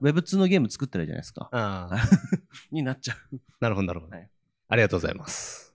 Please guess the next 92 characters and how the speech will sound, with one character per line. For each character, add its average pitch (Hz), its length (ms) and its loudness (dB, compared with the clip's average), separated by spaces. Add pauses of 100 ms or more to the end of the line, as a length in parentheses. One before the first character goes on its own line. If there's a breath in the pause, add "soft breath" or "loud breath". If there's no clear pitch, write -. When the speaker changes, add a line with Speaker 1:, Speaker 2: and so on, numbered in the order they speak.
Speaker 2:
じ 117 80 2
ゃ - 20 0
あ - 20 0
続 175 240 2
い 214 80 2
て、 - 440 4
え 139 60 4
っ - 20 2
と、 123 260 6
森 170 240 8
保 240 60 6
さ - 160 6
ん 117 80 4
に、 85 180 -2
は 120 160 2
い、 113 140 2
い 107 40 2
ろ 123 140 10
い 120 60 8
ろ 117 160 10
お 127 120 10
伺 120 360 8
い 113 200 2
さ 117 140 2
せ 107 160 4
て 110 320 4
い 107 60 -8
た 110 100 2
だ 104 140 2
け 110 100 4
れ 98 80 2
ば 90 80 -2
な 95 200 0
っ - 120 -18
て - 80 2
い 131 60 8
う 123 40 2
ふ 127 80 -6
う 180 40 0
に 135 160 2
思 101 220 0
っ 98 40 -2
て 107 420 4
お 101 60 0
り 98 100 4
ま 98 140 6
す。 - 180 0 (220 soft breath)
で、 147 240 10
先 185 200 8
ほ 311 60 8
ど 320 80 6
ち 294 60 8
ょ 330 60 10
っ - 80 0
と、 104 340 6
あ 113 120 4
の、 113 180 6
ご 110 80 4
紹 135 120 6
介 135 140 6
さ 127 140 2
せ - 80 -4
て 139 60 2
い 127 40 2
た 139 100 4
だ 135 100 6
い 135 80 2
た 156 120 6
ん 135 80 8
で 101 100 2
す - 100 -6
け 95 120 -4
ど、 95 240 2
ま 160 140 6
あ 175 40 4
今 226 260 8
ゲ 127 140 6
ー 139 40 8
ム 143 80 8
ロ 160 100 8
ー 160 40 8
ン 135 40 6
チ - 80 -2
か - 80 -2
ら 95 80 0
四 104 160 2
ヶ 117 120 0
月 120 260 0
半 123 420 4
経 107 80 2
っ - 220 -6
て、 104 400 -2